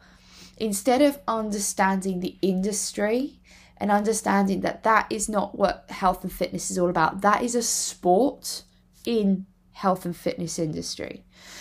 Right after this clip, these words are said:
So that's where I feel there's a misconception of it. And again, people feel that if you get really into resistance training slash weight training,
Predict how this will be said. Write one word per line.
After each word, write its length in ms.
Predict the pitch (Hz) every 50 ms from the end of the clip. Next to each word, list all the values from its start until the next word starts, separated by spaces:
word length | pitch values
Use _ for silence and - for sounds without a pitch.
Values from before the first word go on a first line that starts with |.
| - - -
So 160 | - - 226 208
that's 280 | 214 233 - 240 -
where 180 | 240 226 214 208
I 40 | 214
feel 280 | 208 - 214 202 196
there's 220 | 190 202 190 196 196
a 60 | 180
misconception 1000 | 185 185 185 185 185 - - - 185 180 - - 175 - - - - - 202
of 160 | 202 202 196 208
it. 440 | 220 277 277 - - - - - - - - - - - - - - -
And 120 | 202 202
again, 400 | 196 196 - 208 202 202 196 196
people 360 | 196 - 214 214 202 - 208
feel 340 | 196 - - 196 190 185 185
that 240 | 185 202 185 185 -
if 260 | - 202 - - -
you 140 | 220 233 233
get 300 | - - 233 202 - -
really 440 | 190 190 208 208 202 202 202 175 -
into 680 | 196 190 185 180 - - 202 190 180 185 180 185 185 - - - - - - _
resistance 600 | - 190 175 180 202 208 - - - 185 170 165
training 300 | - - 190 175 165 165
slash 320 | 170 - 190 175 175 - -
weight 340 | 180 180 185 185 190 190 -
training, 480 | - - 196 175 175 165 160 165 -